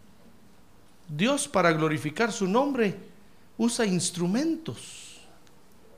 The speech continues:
Y uno de esos instrumentos somos nosotros. Dice la Biblia que Dios en su casa tiene vasos de honra y vasos de deshonra.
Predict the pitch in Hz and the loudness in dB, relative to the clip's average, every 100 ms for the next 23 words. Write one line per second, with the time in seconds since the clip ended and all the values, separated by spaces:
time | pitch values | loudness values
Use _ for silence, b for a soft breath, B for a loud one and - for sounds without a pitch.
0 | - - 156 208 247 226 226 220 - 160 | -20 -6 2 4 4 0 -2 -6 -4 -4
1 | - 165 214 220 - 190 175 160 156 247 | -4 -2 -2 -4 -6 -4 -2 -4 -6 -8
2 | - - - - - - - - - - | -8 -18 -20 -20 -20 -20 -20 -20 -20 -20
3 | - - 202 208 196 185 220 208 170 160 | -20 -2 2 6 8 8 6 4 4 4
4 | 208 202 151 151 - 196 185 170 180 165 | 4 2 -4 -6 0 0 0 -2 0 0
5 | 185 175 143 139 175 285 269 190 151 147 | 0 -2 -2 2 4 2 2 2 2 2
6 | 127 127 123 123 262 240 139 | -4 -4 -4 4 4 4 -2